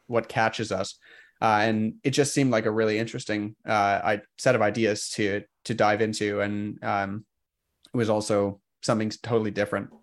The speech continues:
Um, and I think that if you're choosing a, a thesis topic, choosing something that's unexplored is, uh, is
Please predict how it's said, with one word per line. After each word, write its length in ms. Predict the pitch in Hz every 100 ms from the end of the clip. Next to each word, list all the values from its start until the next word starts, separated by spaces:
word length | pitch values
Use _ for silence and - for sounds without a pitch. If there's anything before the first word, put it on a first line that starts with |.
| -
Um, 420 | 104 98 101 127 - _ _ _ _ _
and 360 | 110 95 90 - - _ _ -
I 60 |
think 180 | 113 107
that 120 | 104
if 120 | 104
you're 100 | 113
choosing 440 | 107 113 107 110 104
a, 240 | 98 113 -
a 80 |
thesis 360 | - 123 113 110
topic, 420 | 107 98 101 110 _ - - _
choosing 240 | - 135 123
something 280 | 117 117 110
that's 140 | 107
unexplored 840 | 110 107 - _ _ - 104 104
is, 320 | 107 104 107 107
uh, 260 | 98 98 107 _ _ _ _ _ _ _ _ _ _ _
is 360 | 127 107 120 -